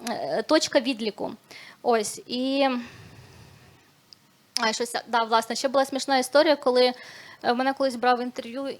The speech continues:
журналіст з Японії, я йому розказую про меморіали, кажу: «Знаєте, взагалі ми це все вигадали завдяки фотографії з Японії, яку ми побачили ви-, ви-, випадковій».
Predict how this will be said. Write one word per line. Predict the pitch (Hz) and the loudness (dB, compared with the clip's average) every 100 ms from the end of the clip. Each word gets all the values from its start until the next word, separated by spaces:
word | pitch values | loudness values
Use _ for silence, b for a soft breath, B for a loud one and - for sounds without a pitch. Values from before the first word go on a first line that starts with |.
| 220 - | -14 -12
журналіст | 233 247 254 | -8 -6 -6
з | 214 | -8
Японії, | - 302 466 311 254 | -6 -6 -2 -2 2
я | 247 | 2
йому | 262 | 2
розказую | 254 - 262 247 | -2 0 0 0
про | 240 240 | -4 -6
меморіали, | 240 240 254 415 349 | -6 -4 -2 -2 -2
кажу: | 262 240 | -6 -8
«Знаєте, | 226 262 415 - | -6 -6 -6 -6
взагалі | 233 240 262 | -6 -4 0
ми | 311 | 0
це | 262 | -2
все | 240 240 | -6 -6
вигадали | 220 - 320 247 233 226 - _ _ _ - | -4 -2 0 0 -4 -6 -12 _ _ _ -4
завдяки | 247 254 - 349 | -2 -2 -2 -4
фотографії | - 254 240 247 247 277 240 | -2 -2 0 0 0 -4 -2
з | 226 | -2
Японії, | 226 254 269 247 | 0 2 2 0
яку | 226 240 | -4 -4
ми | 233 | -6
побачили | 220 - 208 240 - 226 | -6 -6 2 2 4 0
ви-, | 220 | -2
ви-, | 214 | -6
випадковій». | 214 220 262 - 233 214 - | -6 -6 -6 -2 0 0 -2